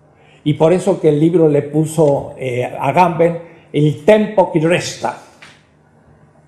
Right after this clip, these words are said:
O comentario a la carta a los romanos, Lutero. <laughs>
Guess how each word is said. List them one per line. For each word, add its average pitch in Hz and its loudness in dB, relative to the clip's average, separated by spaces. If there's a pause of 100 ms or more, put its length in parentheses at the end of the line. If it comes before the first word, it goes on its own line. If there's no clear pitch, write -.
(140)
O 220 2
comentario 214 4
a 190 6
la - -6
carta 269 2
a 254 4
los 214 2
romanos, 247 2 (1000)
Lutero. 196 0 (400)
<laughs> 220 -8